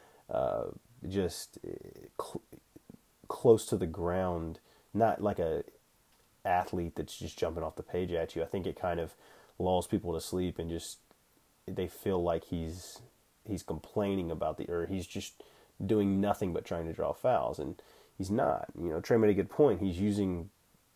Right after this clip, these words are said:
he's taking advantage of what the league is, is right now, and how, you know, they're, e-, everything's so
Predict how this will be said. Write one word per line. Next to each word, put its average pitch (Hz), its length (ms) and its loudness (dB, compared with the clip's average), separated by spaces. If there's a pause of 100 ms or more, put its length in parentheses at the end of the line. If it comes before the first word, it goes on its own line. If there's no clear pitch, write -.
(100)
he's 101 140 -2
taking 107 280 2
advantage 92 480 2
of 85 120 0
what 87 380 0
the 87 60 -4
league 87 360 -2
is, 87 380 -8 (340)
is 117 260 4
right 82 200 0
now, 80 280 -4
and 80 140 -6
how, 82 260 0 (1120)
you 80 100 -4
know, 82 160 -2
they're, 90 480 2
e-, 78 420 -4
everything's 113 460 2
so 104 360 4